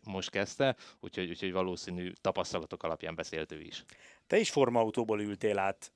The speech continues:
Speaker 2: sportautóba, neked is be kellett járni ezt az utat.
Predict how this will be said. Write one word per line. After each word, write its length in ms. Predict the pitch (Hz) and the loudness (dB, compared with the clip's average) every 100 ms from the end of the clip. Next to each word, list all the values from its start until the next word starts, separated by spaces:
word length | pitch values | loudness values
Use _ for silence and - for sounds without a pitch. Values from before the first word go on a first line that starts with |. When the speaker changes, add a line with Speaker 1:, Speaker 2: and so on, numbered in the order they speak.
| _ | _
Speaker 2:
sportautóba, 1000 | - - 110 104 107 101 110 107 113 131 - - | -12 -2 -2 0 0 2 2 4 6 4 0 -6
neked 320 | 127 131 131 | 2 6 4
is 120 | 110 101 | 2 -4
be 100 | 104 | -4
kellett 320 | 104 98 95 | -2 -2 0
járni 340 | 101 95 101 | 0 -2 -4
ezt 160 | 98 - | -8 -6
az 80 | 104 | -8
utat. 380 | 101 113 117 | 2 4 4